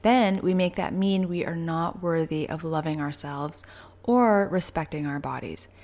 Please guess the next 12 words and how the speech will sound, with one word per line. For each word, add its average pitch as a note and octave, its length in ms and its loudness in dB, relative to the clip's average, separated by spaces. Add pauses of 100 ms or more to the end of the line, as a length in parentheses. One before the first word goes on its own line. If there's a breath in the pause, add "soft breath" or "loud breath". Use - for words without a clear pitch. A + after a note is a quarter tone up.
(320 loud breath)
Then F#3+ 540 0
we E3 160 -2
disrespect F3 680 -4
our D#3 120 -4
bodies C#3+ 420 -6
by D3 240 -10
either C#3+ 340 -6
depriving D3+ 720 -2
ourselves A3 400 2
from A3+ 220 2
food A#3 420 4 (340 loud breath)
or F3+ 640 2